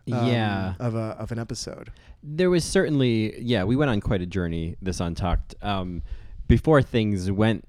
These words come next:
Speaker 2: the direction they went, I do wanna give credit to Miss Cracker for that Shabbos Goy joke.
Speaker 1: <laughs>
Speaker 2: Um, do you know what a Shabbos Goy is?
Speaker 1: No.
Speaker 2: Oh, it's, like, for the,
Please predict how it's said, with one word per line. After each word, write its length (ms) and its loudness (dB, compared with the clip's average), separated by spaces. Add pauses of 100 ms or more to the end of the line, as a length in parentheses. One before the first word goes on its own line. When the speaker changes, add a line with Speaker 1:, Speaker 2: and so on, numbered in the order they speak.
Speaker 2:
the 140 -2
direction 320 0
they 100 2
went, 320 2
I 80 0
do 240 2
wanna 220 2
give 260 -2
credit 440 -2
to 140 -4
Miss 200 -4
Cracker 400 -2
for 160 -6
that 180 -4
Shabbos 360 -2
Goy 340 -2
joke. 420 -2
Speaker 1:
<laughs> 500 4
Speaker 2:
Um, 520 2
do 80 0
you 40 4
know 40 4
what 80 2
a 20 -2
Shabbos 300 2
Goy 240 2
is? 140 2
Speaker 1:
No. 380 -6
Speaker 2:
Oh, 260 8
it's, 220 2
like, 220 2
for 260 4
the, 320 4